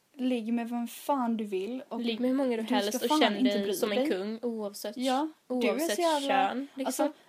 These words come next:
Speaker 1: att det är män som kvinnor och inte tvärtom. Man bara, ursäkta.
Speaker 2: Mm.
Speaker 1: Alltså, det kan ju lika gärna vara en kvinna som fuckar honom totalt.
Speaker 2: Exakt.
Speaker 1: Vad fan, varför, varför säger man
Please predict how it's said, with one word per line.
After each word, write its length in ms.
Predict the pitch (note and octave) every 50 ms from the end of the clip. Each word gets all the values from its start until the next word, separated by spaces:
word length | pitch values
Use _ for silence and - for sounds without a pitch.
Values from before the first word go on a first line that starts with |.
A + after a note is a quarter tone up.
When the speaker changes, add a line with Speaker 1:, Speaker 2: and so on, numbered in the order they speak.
| _ -
Speaker 1:
att 160 | B3+ C4 -
det 80 | C#4+
är 40 | C#4
män 580 | C4 C4+ C4+ C4+ B3 G3+ G3 A#3+ C4+ D#4 D#4 - _
som 320 | - - - B3 A#3+ A#3+ - - _ _ _ - B5+ B5+ B5+ B5+ B5+ B5+
kvinnor 600 | - - - C4 B3+ B3 A3 G#3 G3 G#3 A#3+ C#4+ C#4+ - _ _ _ _ -
och 140 | - A#3+ A#3
inte 220 | B3 G#3+ G#3 -
tvärtom. 340 | - - G#3+ - A3+ A3 A3
Man 180 | A3+ A3+ A3
bara, 100 | A3 A3 -
ursäkta. 800 | A3+ A3 - - - - - A3 A3 - - _ - A#3+ B3 C4 C4+
Speaker 2:
Mm. 320 | C4+ C#4 C#4 C4+ C#4 C#4 - - - _ _ _ _ _ _
Speaker 1:
Alltså, 340 | - B3 A#3+ B3 A#3+ A#3+ A3+ - _ _ _ _ _ _ _ _ _ _ - F#3 D3 - -
det 140 | A#3 B3 B3
kan 140 | - B3 A#3
ju 120 | A#3+ B3
lika 220 | B3+ C4 B3+ C4+
gärna 140 | B3+ B3 B3
vara 100 | B3 A#3+
en 80 | A#3 A3
kvinna 420 | - - B3 A#3 A3 G#3 G3+ G#3
som 380 | A3 - - G#3+ G#3+ G#3 G3+ - -
fuckar 420 | - - - A#3 A3 - - G3+ G3+
honom 360 | A3 A3+ A3 G3+ F#3+ G3+ G#3+
totalt. 600 | - A3+ - - G3+ G#3+ G#3+ A3+ - - - -
Speaker 2:
Exakt. 540 | - B3 - - A#3 A#3 B3 _ _ - - _ _ _
Speaker 1:
Vad 200 | - - A#3+ -
fan, 440 | - B3+ B3 A#3+ A#3 A#3 A#3 A#3 A3+ - - -
varför, 800 | G#3+ A3+ A3+ A3+ A3+ A3 - B3 A3+ A3 A3 A3 A3 G#3+ A3 A3 - _ _ - _ _ _ _ _ _ -
varför 180 | A#3 A3+ B3
säger 300 | A#3 - D4 C4+ A#3+ A3
man 240 | A3 A3 G#3+ G3+ -